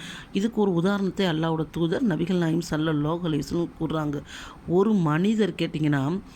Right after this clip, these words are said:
மக்காவுக்கு வந்து வர்றார். அவர் அப்போல்லாம் வந்தீங்கன்னா ஃப்ளைட் இதெல்லாம் இல்ல,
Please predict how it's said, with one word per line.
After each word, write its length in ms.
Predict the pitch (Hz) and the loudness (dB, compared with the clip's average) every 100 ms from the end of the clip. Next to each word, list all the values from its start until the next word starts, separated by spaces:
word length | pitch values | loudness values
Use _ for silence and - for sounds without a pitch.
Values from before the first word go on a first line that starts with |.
| - - | -20 -8
மக்காவுக்கு 540 | 165 160 - 214 214 165 | -6 -4 -2 -4 -2 -2
வந்து 320 | 156 156 190 | 0 0 0
வர்றார். 300 | 156 156 143 - - - | 0 -2 -4 -10 -20 -12
அவர் 260 | - 160 185 | -4 0 0
அப்போல்லாம் 360 | 170 196 196 190 | -2 -2 0 0
வந்தீங்கன்னா 320 | 170 185 196 - | 0 -2 -2 0
ஃப்ளைட் 280 | 180 180 | 0 2
இதெல்லாம் 240 | 185 175 175 | 0 0 0
இல்ல, 380 | 165 170 196 | 0 0 -2